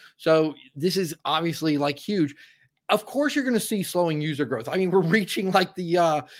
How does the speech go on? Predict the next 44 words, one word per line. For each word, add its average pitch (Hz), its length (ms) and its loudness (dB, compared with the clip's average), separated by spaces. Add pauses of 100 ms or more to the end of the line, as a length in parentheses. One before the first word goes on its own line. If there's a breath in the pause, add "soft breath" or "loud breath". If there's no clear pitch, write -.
you 226 80 -4
know, 226 80 4
the 185 100 0
pinnacle 220 400 0
of 190 60 2
the 180 60 0
world's 202 260 4
population 180 760 -4
here, 117 200 -6
you 120 140 -6
know, 180 160 0
like, 175 220 0
almost, 214 360 2 (200 loud breath)
especially 226 380 0
if 185 60 -2
you 160 40 -6
take 202 220 0
away 151 160 -4
China 180 580 0 (240 soft breath)
and, 151 180 -2
and 160 120 0
a 160 40 -2
couple 196 280 0
other 220 180 8
countries, 196 460 -4
like, 185 180 0
you 190 140 -4
know, 170 160 2
you're, 175 260 2 (240 soft breath)
of 165 160 -4
course, 285 240 -2
we're 240 80 -4
gonna 208 140 -2
see 170 120 -10
slowing 151 300 -2
user 139 220 -6
growth, 123 200 -4
but 160 120 -10
that's 277 280 -2
not 208 220 -2
where 170 120 0
growth 165 380 0
for 139 180 -4
Facebook 156 440 -4